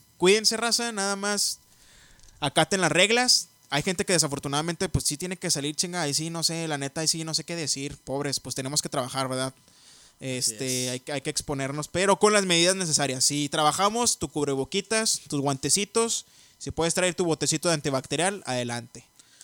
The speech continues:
Speaker 2: Tu condoncito por si cualquier cosa, para que no te infectes.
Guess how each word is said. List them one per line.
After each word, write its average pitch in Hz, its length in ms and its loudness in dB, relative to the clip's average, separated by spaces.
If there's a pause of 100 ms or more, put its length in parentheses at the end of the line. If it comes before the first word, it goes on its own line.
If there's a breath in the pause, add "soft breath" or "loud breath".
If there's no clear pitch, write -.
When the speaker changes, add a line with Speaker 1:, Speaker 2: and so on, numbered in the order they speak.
(200 loud breath)
Speaker 2:
Tu 143 100 -16
condoncito 160 680 -2
por 170 120 -8
si 139 120 -8
cualquier 143 340 -8
cosa, 202 440 -2
para 135 220 -8
que - 80 -14
no 131 80 -10
te 156 100 -10
infectes. - 720 -6